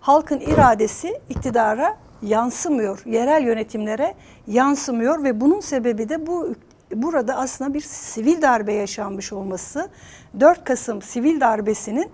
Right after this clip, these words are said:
aslında bunlar, e, sonuçlarıdır. E, neden,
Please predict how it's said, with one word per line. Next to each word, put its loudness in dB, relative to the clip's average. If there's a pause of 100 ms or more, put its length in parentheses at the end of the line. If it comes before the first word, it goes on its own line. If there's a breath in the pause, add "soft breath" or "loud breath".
(160)
aslında 0
bunlar, -2
e, 2
sonuçlarıdır. -2 (500 loud breath)
E, 4
neden, 6